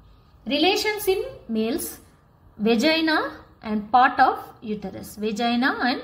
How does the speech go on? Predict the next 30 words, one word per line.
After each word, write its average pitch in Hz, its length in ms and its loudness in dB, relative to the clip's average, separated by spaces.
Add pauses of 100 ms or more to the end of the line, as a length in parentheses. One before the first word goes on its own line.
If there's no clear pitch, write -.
(160)
part 202 280 0
of 285 180 0
uterus. 202 520 -6
Okay. 381 240 0 (400)
So 226 180 -6
this 233 240 -4
is 269 160 -4
about 240 380 0
the 381 180 2
posterior 240 560 -4
relations 233 560 -4
of 403 320 0 (220)
urinary 240 460 0 (440)
bladder 214 540 0
in 214 240 4
male 277 400 2
and 214 280 -4 (360)
female. 190 380 -2 (800)
So 226 180 -8
these 233 240 -4
are 240 140 0
all 233 200 0
the 403 240 2
posterior 233 480 -4
relations 226 840 -6 (380)
in 320 360 -4 (280)
males. 202 440 0
Okay. 359 300 -2 (280)
Seminal 240 540 -2
vesicle, 262 560 0